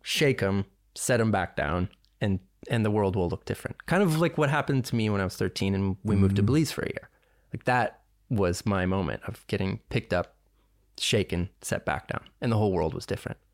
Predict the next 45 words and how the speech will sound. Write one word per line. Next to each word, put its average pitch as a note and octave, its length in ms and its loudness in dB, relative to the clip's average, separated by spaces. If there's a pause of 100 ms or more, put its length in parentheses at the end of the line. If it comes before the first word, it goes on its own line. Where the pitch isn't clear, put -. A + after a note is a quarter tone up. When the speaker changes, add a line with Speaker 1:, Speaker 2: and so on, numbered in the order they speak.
(220)
Speaker 1:
when E2+ 80 -4
it E2 40 -2
was - 100 -6
done. D2 180 -4 (720)
So, B2 480 2
yeah, D3+ 220 4
so C#3+ 160 0
then D#3 180 4
we D#3 100 4
were D3 160 4
like, B2+ 200 4
you D#3 80 2
know, E3+ 300 2 (1160)
for, D3 340 2
we C#3 140 6
were D3 60 6
just D#3 160 2
thinking, A2 280 2
"What C#3+ 140 2
can D3+ 120 0
we B2+ 80 2
do? E2 240 -2
What B2 200 0
can C#3+ 120 0
we B2 80 0
do G2 140 2
here?" F#2 320 0 (720)
Okay, A2+ 240 2
here's C#3 280 2
what D3+ 100 4
we C#3 120 2
know. F#2+ 340 0
Let, D#3 180 2
let, D3 200 0 (100)
f-, - 200 -8 (140)
we C#3 120 2
said, B2+ 240 2
"Let's D3 240 2
build F#3 280 2
a F3 60 6
business G#2 640 0
where G#2+ 300 2
we G2 320 0
work G#2 240 -2
together, G2 500 0